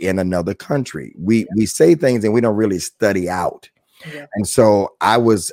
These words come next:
Speaker 1: I studied the story of, uh, Ruth, Boaz, and Naomi, which was the main characters.
Speaker 2: Mm-hmm.
Speaker 1: And so one of the things that, um, we say is that she was just wait-, she wasn't waiting.
Speaker 2: Mm-hmm.
Speaker 1: She, first of all,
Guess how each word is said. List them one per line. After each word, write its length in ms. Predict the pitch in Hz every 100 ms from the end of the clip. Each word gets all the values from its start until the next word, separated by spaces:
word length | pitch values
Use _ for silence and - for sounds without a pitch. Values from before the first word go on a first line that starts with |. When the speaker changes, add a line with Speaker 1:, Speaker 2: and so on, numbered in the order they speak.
| -
Speaker 1:
I 100 | 104
studied 600 | - - 139 123 98 73 -
the 180 | 85 98
story 600 | - - 107 98 87 82 -
of, 380 | 95 92 80 80
uh, 260 | 82 80
Ruth, 380 | 78 98 98 -
Boaz, 480 | 78 92 92 87 80
and 100 | 87
Naomi, 600 | 95 98 131 160 87 71
which 200 | 87 90
was 120 | 101
the 80 | 92
main 280 | 95 95 90
characters. 640 | - 151 120 - 65 - _
Speaker 2:
Mm-hmm. 240 | 175 170 220 _ -
Speaker 1:
And 240 | 104 104 95
so 460 | - 110 104 95 _ _ -
one 180 | 101 135
of 80 |
the 80 | 135
things 320 | 127 117 113 95
that, 300 | 101 95 -
um, 460 | 92 87 85 85 -
we 240 | 82 98 101
say 360 | - 131 127
is 180 | 101 92
that 220 | 92 92 -
she 200 | - 113
was 140 | 104
just 160 | 98 87
wait-, 180 | 104 -
she 140 | -
wasn't 280 | 113 104 87
waiting. 320 | 80 57 - _ _ _ _
Speaker 2:
Mm-hmm. 340 | 180 175 165 196
Speaker 1:
She, 240 | - 113
first 320 | 131 139 139
of 100 | 117
all, 420 | 107 92 87 82